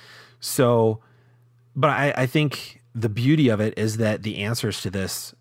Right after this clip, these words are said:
are, are just, uh, as varied and just as unique, uh, for every individual as, as are the answers. So to this point, I would say don't get too attached to your answer, because chances are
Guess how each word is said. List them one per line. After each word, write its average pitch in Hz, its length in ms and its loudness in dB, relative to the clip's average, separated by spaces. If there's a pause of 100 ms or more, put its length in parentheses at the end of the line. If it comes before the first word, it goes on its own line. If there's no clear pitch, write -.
(140)
are, 92 440 -2
are 95 180 -4
just, 101 720 -6 (680)
uh, 98 280 -2
as 98 220 -6
varied 95 560 -4 (600)
and 95 280 -6
just 95 460 -8
as 95 300 -6
unique, 98 760 -8 (240)
uh, 90 340 -6 (200)
for 117 240 -4
every 92 240 -4
individual 95 400 -6
as, 90 200 -8
as 92 200 -12
are 87 140 -12
the 80 100 -16
answers. 95 480 -14 (340)
So 127 440 2 (1300)
to 143 120 2
this 135 360 2
point, 123 460 0
I 117 160 -2
would 113 160 -2
say 110 440 0
don't 113 300 -2
get 120 160 -4
too 156 200 0
attached 135 340 -2
to 123 80 -4
your 107 120 -2
answer, 101 360 -2
because 113 340 -4
chances 107 400 -6
are 101 300 0